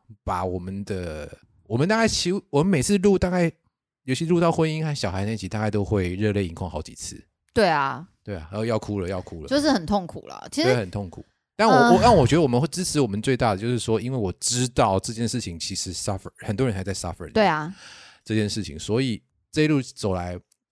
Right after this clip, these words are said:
Speaker 1: 我觉得是没有什么太多遗憾的。
Speaker 2: 嗯。
Speaker 1: 因为我们把我想讲的事情都讲得很清楚了，
Speaker 2: 嗯。
Speaker 1: 真的是这样子。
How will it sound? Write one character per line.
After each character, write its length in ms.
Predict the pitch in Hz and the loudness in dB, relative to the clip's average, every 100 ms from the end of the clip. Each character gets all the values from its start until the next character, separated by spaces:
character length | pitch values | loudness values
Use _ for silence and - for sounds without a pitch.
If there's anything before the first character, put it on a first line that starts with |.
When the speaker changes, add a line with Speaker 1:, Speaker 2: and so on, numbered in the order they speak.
| _ | _
Speaker 1:
我 220 | 113 110 | 0 0
觉 180 | 117 127 | 2 0
得 160 | 123 | 0
是 400 | 117 131 127 117 101 | -2 -4 -4 -4 -4
没 120 | 101 | -4
有 80 | 117 | -6
什 60 | |
么 60 | 85 | -4
太 140 | 95 | -6
多 160 | 95 98 | -2 -4
遗 160 | 85 | -4
憾 180 | - 92 69 | -8 -10 -10
的。 100 | - _ _ | -20 _ _
Speaker 2:
嗯。 120 | 220 | -6
Speaker 1:
因 60 | 175 | -4
为 60 | 151 | -2
我 120 | 104 | -4
们 80 | 113 | -4
把 180 | 95 101 | -4 -2
我 120 | 95 | -4
想 220 | 92 98 | -4 -6
讲 160 | 107 87 | -8 -10
的 80 | 82 | -10
事 100 | 113 | -12
情 200 | 82 76 - _ _ _ _ | -12 -16 -20 _ _ _ _
都 140 | 110 | 0
讲 160 | 104 80 | 0 -4
得 60 | |
很 120 | - - | -10 -12
清 240 | - 202 | -8 -6
楚 260 | 170 - - | -8 -12 -16
了， 80 | - | -20
Speaker 2:
嗯。 60 | _ _ _ _ _ | _ _ _ _ _
Speaker 1:
真 140 | 92 | -14
的 40 | - | -14
是 60 | |
这 100 | - - | -18 -20
样 80 | |
子。 80 | - | -20